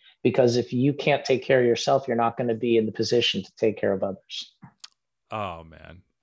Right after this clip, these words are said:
Speaker 2: I,
Speaker 1: There you
Speaker 2: oh,
Speaker 1: go.
Speaker 2: <laughs> I love that advice. And, and I feel like
Speaker 1: Yeah.
Speaker 2: you have very lucky children, because I feel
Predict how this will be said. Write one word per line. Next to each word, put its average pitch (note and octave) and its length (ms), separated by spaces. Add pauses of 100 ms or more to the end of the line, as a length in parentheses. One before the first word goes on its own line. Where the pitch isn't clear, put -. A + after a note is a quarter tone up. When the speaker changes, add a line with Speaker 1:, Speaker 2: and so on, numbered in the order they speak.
Speaker 2:
I, A2 220 (220)
Speaker 1:
There - 80
you - 160 (160)
Speaker 2:
oh, C#3 300
Speaker 1:
go. A#2 60 (260)
Speaker 2:
<laughs> - 260
I D#3 160
love B2+ 320
that G#2+ 160
advice. F2+ 520
And, G#2+ 200
and A#2 180
I A#2 160
feel A#2+ 220
like G#2+ 140
Speaker 1:
Yeah. G#2+ 80
Speaker 2:
you G#2+ 60
have G2 100
very A2 240
lucky G2+ 300
children, F2 440
because G2+ 300
I A2+ 100
feel C3 440